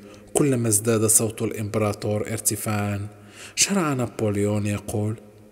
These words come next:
"لست أقل رغبة في السلام من الإمبراطور ألكسندر. ألست أبذل كل ما في وسعي منذ ثمانية عشر شهرًا في سبيل السلام، منذ ثمانية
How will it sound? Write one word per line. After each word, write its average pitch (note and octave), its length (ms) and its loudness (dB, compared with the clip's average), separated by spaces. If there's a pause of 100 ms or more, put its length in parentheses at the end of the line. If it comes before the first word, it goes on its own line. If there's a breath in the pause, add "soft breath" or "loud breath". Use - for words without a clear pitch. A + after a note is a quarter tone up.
(460)
"لست - 240 4
أقل A2 440 0
رغبة G#2+ 340 -2
في A2+ 280 -2
السلام G#2+ 460 4
من G#2 300 -2
الإمبراطور G#2 920 -2
ألكسندر. G2 760 -2 (520 loud breath)
ألست C#3+ 300 4
أبذل A#2+ 640 2 (100)
كل A2+ 220 0
ما G#2 180 -2
في G2+ 180 -6
وسعي G#2+ 420 4
منذ A2 360 -4
ثمانية A#2+ 640 -2
عشر A#2 420 0
شهرًا A2 400 0
في G#2+ 200 -6
سبيل G#2 400 2
السلام، G2+ 600 0 (420 loud breath)
منذ A#2 260 -2
ثمانية G#2 640 -2